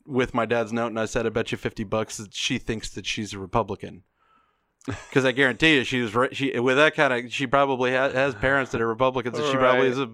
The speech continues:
Speaker 1: Republican voter. It's like, "I'm a Republican." It's like, "No." Uh, so
Speaker 2: <laughs>
Speaker 1: you're,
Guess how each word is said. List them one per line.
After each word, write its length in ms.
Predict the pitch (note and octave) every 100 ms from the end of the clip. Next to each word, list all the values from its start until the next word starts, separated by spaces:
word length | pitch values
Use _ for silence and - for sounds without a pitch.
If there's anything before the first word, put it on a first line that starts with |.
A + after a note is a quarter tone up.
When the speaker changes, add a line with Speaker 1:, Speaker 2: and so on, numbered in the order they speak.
| B2
Speaker 1:
Republican 520 | C#3 B2 C3+ B2+ B2
voter. 200 | C3 C3+
It's 100 | A#2
like, 160 | B2 A#2+
"I'm 180 | F#3+ B3+
a 40 |
Republican." 460 | A2+ D3 F3+ A2+ - - -
It's 100 | -
like, 160 | B2
"No." 380 | B2+ C3 C3 C3 _ - - _ _ -
Uh, 120 | B2+ - - - - -
so 380 | C#3+ C3 A#2+ -
Speaker 2:
<laughs> 80 | D#3+
Speaker 1:
you're, 200 | D#3 D#3